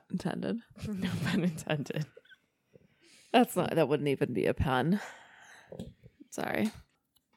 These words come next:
Speaker 1: The, the convenience store stealer. The
Speaker 2: Oh, I'm
Speaker 1: thief.
Speaker 2: glad you brought it up because it was really,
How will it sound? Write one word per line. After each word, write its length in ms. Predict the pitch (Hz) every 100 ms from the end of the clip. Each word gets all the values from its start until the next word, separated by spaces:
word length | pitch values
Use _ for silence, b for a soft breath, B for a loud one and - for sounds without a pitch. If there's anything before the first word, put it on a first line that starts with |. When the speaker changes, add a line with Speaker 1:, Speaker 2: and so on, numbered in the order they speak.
| _ _ _ _ _ _
Speaker 1:
The, 220 | 175 175 - _
the 560 | 165 190 180 170 165 - - _
convenience 680 | 233 175 165 151 147 151 -
store 380 | - 147 147 160
stealer. 760 | - - 131 117 127 160 190 - -
The 80 | 285
Speaker 2:
Oh, 380 | 285 285 285 277
I'm 120 | 262
Speaker 1:
thief. 120 | 254 240
Speaker 2:
glad 340 | 240 233 240
you 100 | 302
brought 220 | 277 269
it 100 | 240
up 120 | 214
because 300 | 233 240 247
it 120 | 226 -
was 160 | 247
really, 520 | 196 196 202 196 -